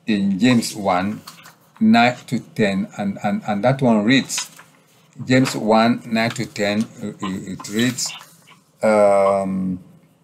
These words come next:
it, it said, it said, "Let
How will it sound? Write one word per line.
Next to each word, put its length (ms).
it, 360
it 20
said, 340
it 80
said, 300
"Let 380